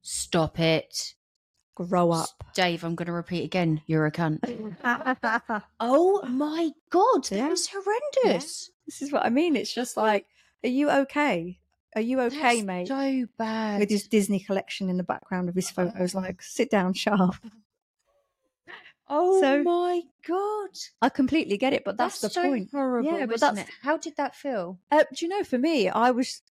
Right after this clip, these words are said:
Speaker 2: I got to a point in my life where I just, I understood that it sits with him. That's why I wasn't bothered. By the time I got to it, my clients had dealt with him.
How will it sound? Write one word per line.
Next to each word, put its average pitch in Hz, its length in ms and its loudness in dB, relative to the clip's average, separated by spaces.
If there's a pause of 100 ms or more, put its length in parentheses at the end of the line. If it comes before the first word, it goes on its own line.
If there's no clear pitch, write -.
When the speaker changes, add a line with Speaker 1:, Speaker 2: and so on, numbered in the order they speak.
Speaker 2:
I 233 80 2
got - 280 -2
to 247 120 -2
a 208 40 -4
point 214 320 -4
in 190 120 -2
my 190 180 0
life 208 420 2
where 208 200 2
I 226 100 2
just, - 380 -6 (160)
I 214 140 6
understood 208 1040 0 (600)
that 202 180 0
it 208 200 0
sits - 280 -2
with 185 120 -6
him. 175 340 0 (480)
That's 196 240 -2
why 208 80 2
I 190 40 6
wasn't 190 280 -4
bothered. 214 260 -2
By 226 120 4
the 233 80 -2
time 294 280 -4
I 247 120 -2
got - 220 -6
to - 120 -8
it, - 80 -6
my 247 160 0
clients 277 360 -2
had 180 100 -4
dealt - 180 -2
with - 80 -6
him. 165 220 -2